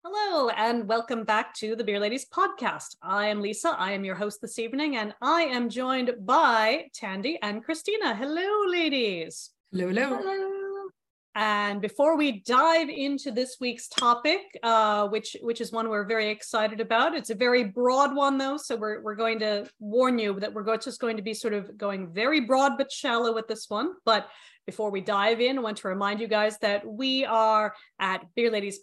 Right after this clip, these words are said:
Speaker 1: Pod, uh, beer ladies podcast dot com. We are Beer Ladies Pod pretty much everywhere. You can find our link tree just by searching for us. You can go to that link tree or to our website and find ways to support the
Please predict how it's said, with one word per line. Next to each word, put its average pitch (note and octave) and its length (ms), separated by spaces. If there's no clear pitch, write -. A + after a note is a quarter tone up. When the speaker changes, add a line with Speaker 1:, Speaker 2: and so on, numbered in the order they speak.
Speaker 1:
Pod, A#3+ 420
uh, F3+ 600
beer A3+ 140
ladies F#3+ 200
podcast B3 440
dot F#3+ 180
com. F4+ 400
We A#3+ 140
are G#3+ 60
Beer C4+ 200
Ladies A3+ 260
Pod C4 420
pretty A3 180
much F#3 280
everywhere. B3+ 440
You A#3 160
can G#3 140
find A#3+ 360
our F3+ 160
link C4 420
tree C4+ 200
just A#3+ 240
by A#3 120
searching D4 560
for C4+ 260
us. C4+ 200
You F4+ 140
can E4+ 140
go D#4 180
to D4+ 80
that C#4+ 300
link C4+ 240
tree C4+ 220
or A3+ 200
to A#3 100
our G#3+ 180
website G#3 460
and A3+ 160
find B3 360
ways G3+ 380
to F#3 280
support G4 400
the - 80